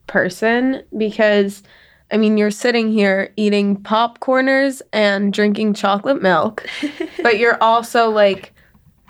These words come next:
Speaker 1: the most adult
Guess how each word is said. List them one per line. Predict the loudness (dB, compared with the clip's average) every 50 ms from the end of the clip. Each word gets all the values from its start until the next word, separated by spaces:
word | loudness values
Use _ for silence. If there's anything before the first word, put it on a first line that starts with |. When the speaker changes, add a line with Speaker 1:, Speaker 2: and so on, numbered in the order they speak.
| -16 -10
Speaker 1:
the | -6 0 0 0
most | 0 0 0 0 2 2 4 4 4 2 0 -2 -6 -12 -14 -12 -14 -14 -14 -18 -20 -20 _ _ _ _ _ _ _ _ _ _ _ _ _ _ _ _ _ _ _ _ _ -2
adult | 0 0 0 0 0 2 2 2 2 0 -2 -4